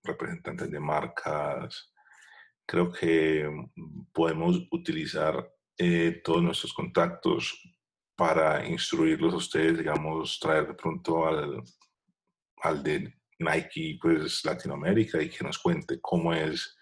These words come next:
eh, trabajar en la región, de pronto, pues, alguien de Adidas, de New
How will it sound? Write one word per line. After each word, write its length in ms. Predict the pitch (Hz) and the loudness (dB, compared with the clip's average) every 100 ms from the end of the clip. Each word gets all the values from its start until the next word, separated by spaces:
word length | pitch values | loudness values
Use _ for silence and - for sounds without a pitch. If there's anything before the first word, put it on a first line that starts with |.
| _ _ - - - - - _ - | _ _ -20 -20 -20 -18 -20 _ -6
eh, 380 | 85 80 80 78 73 - | 2 4 6 4 0 -2
trabajar 680 | 73 80 78 80 73 - - _ _ _ _ _ | 2 2 4 4 2 0 -8 _ _ _ _ _
en 380 | 87 87 82 82 | 2 4 6 4
la 120 | 80 | 4
región, 760 | 76 73 - 78 78 85 87 82 | 4 0 0 2 4 6 6 6
de 80 | |
pronto, 380 | - 76 76 - - | 2 -2 -4 -8 -8
pues, 180 | - 87 | -6 -4
alguien 300 | - - 78 | -4 -2 -2
de 100 | 73 | -2
Adidas, 1120 | - 151 175 175 76 73 73 - - - - | -2 0 6 6 6 2 -4 -6 -8 -10 -10
de 320 | - - 78 | -12 -8 -6
New 160 | 73 78 | -4 -4